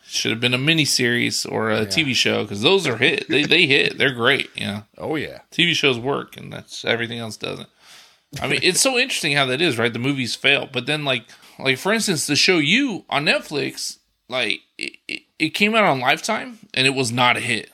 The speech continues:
Speaker 1: Like, people just didn't watch it, but it was also on Lifetime, you know? So how, how are people even aware of it, right? And then
Speaker 2: Yeah.
Speaker 1: it comes on Netflix, becomes this phenomenon,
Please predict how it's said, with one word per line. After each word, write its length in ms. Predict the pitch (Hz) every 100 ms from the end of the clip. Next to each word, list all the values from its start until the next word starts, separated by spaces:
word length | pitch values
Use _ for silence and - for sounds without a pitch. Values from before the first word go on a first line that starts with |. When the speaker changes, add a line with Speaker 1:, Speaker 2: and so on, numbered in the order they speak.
| -
Speaker 1:
Like, 120 | 120
people 220 | - 160 139
just 180 | 120
didn't 220 | 123 127 113
watch 320 | 107 107 156
it, 160 | 170
but 80 | -
it 20 |
was 100 | 143
also 200 | 170 - 160
on 140 | 117
Lifetime, 480 | 131 131 - 104 110
you 100 | 113
know? 80 | 120
So 260 | 123 123
how, 300 | 117 123 143
how 160 | 120 131
are 60 | 131
people 220 | 135 120
even 140 | 110
aware 280 | 110 113 135
of 80 | 107
it, 100 | -
right? 280 | 107 139 - - _ _
And 180 | 139 147
then 260 | 160 160
Speaker 2:
Yeah. 60 | 120
Speaker 1:
it 100 | -
comes 200 | 170 185
on 100 | 208
Netflix, 360 | 143 131 135 -
becomes 300 | 135 165 147
this 120 | 143
phenomenon, 720 | - 123 220 214 123 117 131